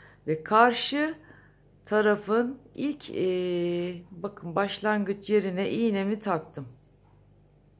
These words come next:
Dediğim gibi zincirden şu tam ortasından bunun tam ortasına bir tane çapraz dikiş yaptım.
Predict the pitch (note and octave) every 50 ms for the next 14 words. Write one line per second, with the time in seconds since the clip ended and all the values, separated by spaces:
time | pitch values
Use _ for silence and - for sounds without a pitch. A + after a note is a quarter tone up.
0 | - - - - - - - - - - - - - - _ _ _ - - -
1 | _ _ _ _ - D#3 E3 A#3 A#3+ G3 C4 C#4 C#4 C4 A3 F#3+ F3 G3 F3 F3+
2 | A3+ B3 A#3+ A3+ - A#3 A#3+ A3 G3+ G3 B3 B3 C4 C4+ C#4 C#4+ - - - _
3 | - - - - - - A#3 A3+ A#3+ G#3+ F#3 G3 G3+ G3+ G3+ G3 F#3+ F3+ D#3 -
4 | - F#3 F3+ F3 E3+ F3 F#3 G3+ A3+ A#3 B3 - - - - - - _ _ _
5 | _ _ - G#3 F#3+ G3+ A3 G#3+ A3+ A3+ G#3+ G#3+ A#3+ A#3 A#3 A3 G3+ G3 F#3 F#3
6 | F#3 - - E3+ D3 - - F3+ F3 F#3 G3+ G#3+ A3 A3 - - - _ - _
7 | _ _ _ _ _ - G3 A3 A#3+ G#3+ G#3 - G#3+ G3 F#3+ G3 F#3+ F#3+ G#3+ A3+
8 | A#3 A#3+ A#3+ - - - _ _ _ _ _ - - - _ _ _ - - G3
9 | G3+ G3 G3 - G#3 G#3 G#3+ G#3 G#3 F3 F#3+ - F#3 F3 - - E3+ D3+ C#3 -
10 | - - - -